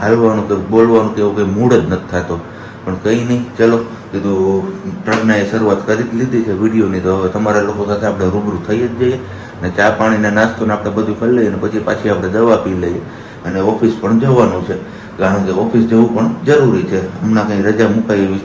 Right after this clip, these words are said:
પરિસ્થિતિ છે નહીં આપણી. તો જોઈએ છે આગળ આગળ શું થાય છે.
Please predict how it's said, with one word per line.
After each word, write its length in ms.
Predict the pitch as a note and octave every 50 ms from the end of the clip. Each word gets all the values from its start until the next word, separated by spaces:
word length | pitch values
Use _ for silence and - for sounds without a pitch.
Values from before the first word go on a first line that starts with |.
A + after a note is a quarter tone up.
| - -
પરિસ્થિતિ 460 | A2 A2 A2+ - G#2 F#2 D#2+ E2+ E2
છે 340 | - - - B2 B2+ B2 A2+
નહીં 240 | G#2+ F#2+ F2 E2
આપણી. 220 | E2 E2 - F2 E2+ - - - - - - - - - -
તો 220 | - F2 F2+ F#2 F2+
જોઈએ 300 | G2+ B2 C3 C3 A#2+ -
છે 120 | - G2
આગળ 280 | F#2 G2+ G#2 G#2 G2 F#2+
આગળ 200 | F#2+ F#2+ F#2 F2
શું 320 | - A#2 G#2+ G2+ - -
થાય 160 | A2 A2+ A#2
છે. 180 | A#2 G#2+ G2